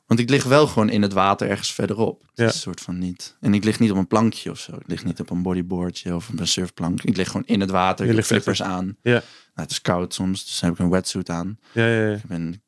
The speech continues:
Speaker 1: Costa Rica voor het eerst toen mogen fotograferen. Toen kon ik gewoon in een boardshort. Dat is heel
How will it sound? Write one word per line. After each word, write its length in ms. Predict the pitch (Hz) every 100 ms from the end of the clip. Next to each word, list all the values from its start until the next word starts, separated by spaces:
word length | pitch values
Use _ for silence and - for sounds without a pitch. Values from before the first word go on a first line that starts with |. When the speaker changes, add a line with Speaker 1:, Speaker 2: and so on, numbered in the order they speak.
| _
Speaker 1:
Costa 280 | 98 - 101
Rica 260 | 113 104 90
voor 180 | -
het 100 | 90
eerst 260 | 101 92 -
toen 120 | 95
mogen 220 | 90 82
fotograferen. 460 | - 90 - - 85
Toen 80 | -
kon 120 | 90
ik 60 | 85
gewoon 180 | 90 85
in 60 |
een 80 | 82
boardshort. 640 | 87 98 - 98 107 -
Dat 140 | - 87
is 60 |
heel 140 | 90